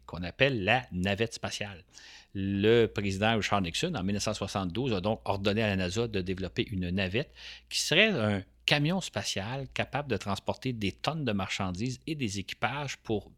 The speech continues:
à peu près dix fois moins cher que ce que ça coûtait avec le matériel Apollo. Et donc, c'est ce que la nasa a fait, développer la navette.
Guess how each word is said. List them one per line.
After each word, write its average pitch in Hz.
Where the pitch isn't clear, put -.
à 104
peu 113
près 143
dix 131
fois 160
moins 113
cher 123
que 104
ce -
que 107
ça 101
coûtait -
avec 110
le 104
matériel 101
Apollo. 175
Et 107
donc, 135
c'est -
ce -
que -
la 98
nasa 98
a 85
fait, -
développer 95
la 104
navette. 82